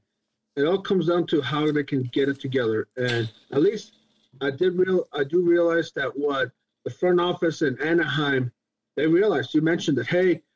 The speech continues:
we need to do something now. We do, we do have the bats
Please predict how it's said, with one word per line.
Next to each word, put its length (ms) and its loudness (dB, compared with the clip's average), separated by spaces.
we 140 2
need 140 4
to 80 2
do 180 2
something 360 0
now. 220 0
We 200 2
do, 420 2
we 120 2
do 160 2
have 260 0
the 60 -4
bats 500 -4